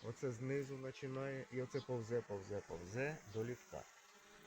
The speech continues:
І в літок. І вони вже як? Ну замучилися вони бідні. Ну це така сильна сімейка.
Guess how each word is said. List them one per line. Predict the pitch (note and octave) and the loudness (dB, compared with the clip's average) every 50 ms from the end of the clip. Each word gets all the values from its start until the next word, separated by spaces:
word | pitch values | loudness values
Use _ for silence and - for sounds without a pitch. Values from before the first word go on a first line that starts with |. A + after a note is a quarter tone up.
| - - - - - - - - - - - - - - - | -16 -16 -16 -16 -16 -14 -14 -14 -16 -18 -18 -20 -18 -6 -2
І | B2 | 2
в | B2 B2+ | 4 4
літок. | C3 C3+ B2 - A2 F2 C#2+ - - | 6 4 4 4 0 -2 -2 -2 -2
І | G2+ | 0
вони | G#2+ A#2 C#3 D#3 D#3 | 0 2 2 2 2
вже | D3 C#3+ D3 D3 | 2 2 2 2
як? | B2+ G2+ D2+ - - | 4 4 2 2 0
Ну | A#2+ C3+ C#3+ | 0 0 2
замучилися | C3+ D3+ D3+ D3 B2+ G2+ - F2+ D2 D2 E2+ - F#2 | 4 4 4 4 2 0 0 -2 -2 -2 -2 -2 -2
вони | F#2 F#2+ G2 | -2 -2 -4
бідні. | F2+ F2+ E2+ E2 F2+ G2 A2 C3+ | -4 -6 -8 -6 -6 -6 -4 -4
Ну | D3 | -4
це | C#3 - C#3 B2+ | -2 0 0 0
така | - B2 A2+ - F#2 F2+ | 0 0 0 2 0 0
сильна | - - B2 A2+ G#2+ G#2 | 2 0 2 2 2 0
сімейка. | - - A2+ A#2+ B2 A2 G2 F2+ F2 | 0 0 0 0 2 0 0 -4 -8